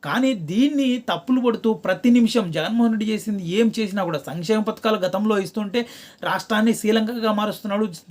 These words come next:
రాష్ట్రం దివాలా దేవోతుందని చెప్పారు. కానీ ఈరోజు జగన్మోహన్ రెడ్డి ఇస్తున్న సంక్షేమ పథకాల కన్నా కూడా దానికి డబల్గా ఇస్తామని చెప్తున్నారు, ఖర్చు కూడా ఉంది. So కాబట్టి దీన్ని ఎలా ప్రజలు నమ్ముతారు? జగన్మోహన్ రెడ్డి ఏదైతే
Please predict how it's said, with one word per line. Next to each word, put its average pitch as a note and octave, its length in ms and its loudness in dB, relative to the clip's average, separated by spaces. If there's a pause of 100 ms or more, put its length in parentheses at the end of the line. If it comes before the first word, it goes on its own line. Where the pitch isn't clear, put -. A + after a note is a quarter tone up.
రాష్ట్రం G3 400 0
దివాలా G#3 320 4
దేవోతుందని G3 640 -4
చెప్పారు. D3+ 260 -6 (380)
కానీ A3 220 2
ఈరోజు A#3+ 280 2
జగన్మోహన్ A3+ 520 2
రెడ్డి A3+ 180 -2
ఇస్తున్న G#3+ 520 0 (320)
సంక్షేమ A3+ 420 0
పథకాల A#3 360 2
కన్నా G3+ 260 -2
కూడా F#3+ 200 0
దానికి G3 300 -2
డబల్గా A3 460 2
ఇస్తామని A3+ 360 2
చెప్తున్నారు, - 1080 -4
ఖర్చు G#3 260 0
కూడా C#4 160 6
ఉంది. F3 260 -4 (400)
So C#4 60 -4
కాబట్టి C#4 260 0
దీన్ని A#3+ 420 0
ఎలా A#3+ 200 0
ప్రజలు C4 360 0
నమ్ముతారు? G#3+ 460 -2 (440)
జగన్మోహన్ A#3+ 520 2
రెడ్డి A#3+ 160 0
ఏదైతే A3+ 380 0